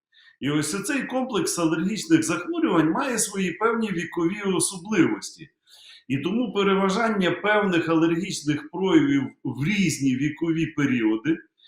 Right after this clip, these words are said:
і зміна одних алергічних захворювань на інші клінічні прояви, він, власне, і отримав назву алергічного або атопічного маршу.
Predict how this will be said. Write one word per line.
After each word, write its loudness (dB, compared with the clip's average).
і 0
зміна 2
одних 2
алергічних 0
захворювань 2
на 2
інші 2
клінічні -2
прояви, -2
він, 4
власне, 0
і 2
отримав 4
назву 0
алергічного 4
або 0
атопічного 0
маршу. 2